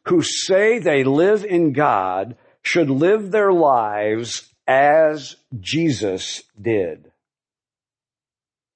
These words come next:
The Apostle Paul says, when he writes to the church at Rome in the eighth chapter, the twenty-ninth verse, "For God knew his people in advance,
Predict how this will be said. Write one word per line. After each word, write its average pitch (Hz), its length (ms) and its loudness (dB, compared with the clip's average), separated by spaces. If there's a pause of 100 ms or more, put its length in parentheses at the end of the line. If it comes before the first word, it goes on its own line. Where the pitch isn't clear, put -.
(540)
The 113 60 -4
Apostle 120 380 -4
Paul 147 500 0
says, 120 480 -4 (340)
when 113 140 -4
he 110 80 -2
writes 123 360 0
to 139 100 -4
the 104 140 -2
church 143 340 -4
at 113 160 -2
Rome 127 340 0
in 107 100 -2
the 107 180 -4
eighth 131 240 -2
chapter, 110 720 -2 (480)
the 107 180 -4
twenty-ninth 123 760 -2
verse, 98 480 -4 (240)
"For 151 200 0
God 180 460 0
knew 165 500 0
his 160 320 -4
people 180 560 -2
in 151 140 0
advance, 110 920 -4